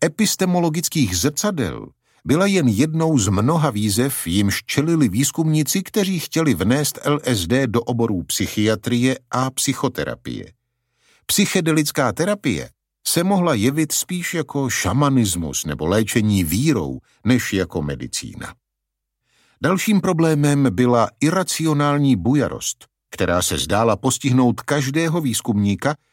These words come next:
který se zapletl s L S D. Nadšení, jež mohli ještě zvyšovat výsledky jejich experimentů, které ale současně živily skepticismus kolegů,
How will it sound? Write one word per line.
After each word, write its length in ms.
který 300
se 200
zapletl 560
s 200
L 160
S 240
D. 300
Nadšení, 1000
jež 200
mohli 240
ještě 340
zvyšovat 560
výsledky 540
jejich 360
experimentů, 840
které 340
ale 260
současně 840
živily 360
skepticismus 960
kolegů, 640